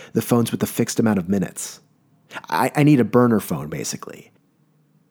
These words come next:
And environment-wise, if, if I truly, if I truly wanna do this right, I've gotta walk into my bathroom.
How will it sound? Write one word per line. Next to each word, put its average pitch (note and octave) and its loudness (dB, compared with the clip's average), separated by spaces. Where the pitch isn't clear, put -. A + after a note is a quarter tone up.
And C3 0
environment-wise, A2 0
if, - -4
if A#2+ -2
I G#2+ -4
truly, D3+ 0
if - -6
I A2 0
truly C#3+ 2
wanna A#2 4
do G2+ 2
this G2 -4
right, F#2+ -2
I've A2+ -6
gotta A#2 2
walk A2 0
into A#2+ -2
my A2 0
bathroom. E2+ -6